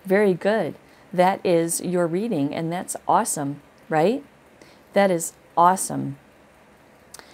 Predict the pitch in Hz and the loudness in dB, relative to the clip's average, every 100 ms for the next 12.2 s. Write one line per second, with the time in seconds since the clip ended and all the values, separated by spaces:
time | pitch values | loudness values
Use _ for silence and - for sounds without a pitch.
0 | - - 185 180 185 208 - 294 277 - | -14 -2 0 2 0 -2 -2 -4 -2 -2
1 | 247 233 226 175 147 - - - _ _ | -2 -2 -4 -6 -8 -10 -18 -20 _ _
2 | _ _ _ _ - _ - _ _ _ | _ _ _ _ -20 _ -20 _ _ _
3 | _ _ _ _ _ _ _ _ - _ | _ _ _ _ _ _ _ _ -20 _
4 | - - - 202 185 185 214 226 214 202 | -20 -12 -4 -2 0 0 -2 -2 -4 -2
5 | 185 180 175 180 175 165 165 165 - 165 | -2 -2 -2 -2 -2 -4 -4 -4 -4 -4
6 | 165 160 170 165 165 143 170 175 170 - | -4 -4 -6 -6 -6 -6 -6 -6 -8 -6
7 | 143 - - 151 175 - 156 175 - - | -8 -8 -10 -10 -12 -6 -4 -4 -6 -8
8 | 165 165 - 175 170 156 143 143 139 - | -8 -6 -4 -4 -4 -4 -6 -6 -8 -10
9 | - - - - - - 185 190 196 - | -12 -16 -20 -20 -12 -4 2 4 4 2
10 | - 254 233 185 175 165 170 156 180 165 | -2 2 2 2 0 -2 -8 -6 -4 -4
11 | 156 151 180 175 156 147 143 147 143 139 | -6 -6 -6 -6 -4 -4 -4 -4 -6 -8
12 | - | -10